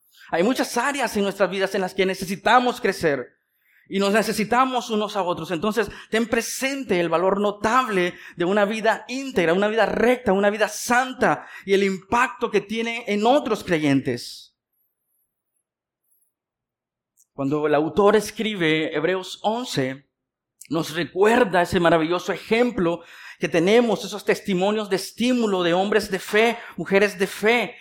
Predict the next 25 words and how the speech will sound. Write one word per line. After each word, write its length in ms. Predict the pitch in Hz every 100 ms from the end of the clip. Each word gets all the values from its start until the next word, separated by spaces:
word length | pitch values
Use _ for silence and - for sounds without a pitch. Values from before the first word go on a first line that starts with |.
| - _
que 140 | 190
caminaron 800 | 190 190 196 190 202 254 247 196
su 140 | 196
carrera, 520 | - 170 156 135 123 - - -
que 140 | 185
concluyeron 720 | 202 190 214 202 202 240 254
su 160 | - 220
carrera, 500 | 196 180 151 147 - -
que 60 | -
están 260 | 185 220 214
glorificando 720 | 214 214 214 175 208 240 247
y 60 |
honrando 480 | 233 208 185 202 202
a 60 | 233
Dios, 320 | 233 302 233
están 260 | 180 220 214
en 100 | 220
el 140 | 208
pabellón 540 | 214 196 180 202 254
de 80 | 262
los 180 | 254 -
héroes 280 | 214 226 220
de 100 | 233
la 140 | 233
fe, 420 | 220 - 285 226